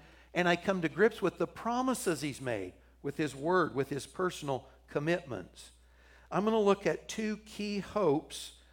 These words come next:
in the New Testament. These are hopes in the frame of reference we're using. These are promises that simply have not occurred. They are key, key, key in the New Testament. They are resurrection and they are rapture. And I'm gonna treat these differently, and you'll see why in a moment. Resurrection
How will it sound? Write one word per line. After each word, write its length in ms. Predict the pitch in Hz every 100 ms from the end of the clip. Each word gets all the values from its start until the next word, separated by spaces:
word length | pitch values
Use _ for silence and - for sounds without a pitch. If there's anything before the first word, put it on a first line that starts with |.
| - -
in 140 | 160
the 100 | 160
New 140 | 165 170
Testament. 580 | 170 170 156 - 123 -
These 220 | 131 147
are 80 | 170
hopes 380 | 131 160 160 -
in 80 | 151
the 60 |
frame 280 | 139 170 165
of 160 | 156 127 - - -
reference 420 | 151 156 165 147
we're 120 | 160
using. 480 | 170 170 147 151 147 - -
These 180 | - 147
are 80 | 139
promises 640 | - 175 180 175 - 147
that 140 | 135 147
simply 300 | - 143 151
have 100 | 131
not 200 | 135 143
occurred. 440 | 147 139 127 127 -
They 180 | - 143
are 220 | 143 127 -
key, 560 | - - 208 135 131 -
key, 320 | - 175 175
key 520 | - 220 185 120 120 - - - -
in 120 | 147
the 80 | 151
New 140 | 156
Testament. 580 | 156 170 151 - 139 131
They 100 | 151
are 140 | 135
resurrection 880 | 127 156 170 175 160 143 - 147 143 - - - - -
and 140 | 139
they 100 | 143
are 120 | 139 131
rapture. 920 | 135 156 165 160 - - 104 101 110 - - -
And 80 | 143
I'm 60 |
gonna 140 | 143 139
treat 340 | - 190 180
these 240 | 175 139
differently, 680 | - 156 165 165 139 135 123
and 80 | 127
you'll 120 | 127
see 160 | - 135
why 320 | - 120 123
in 100 | 117
a 40 |
moment. 380 | 110 117 113 101
Resurrection 800 | 117 139 151 147 127 - - 123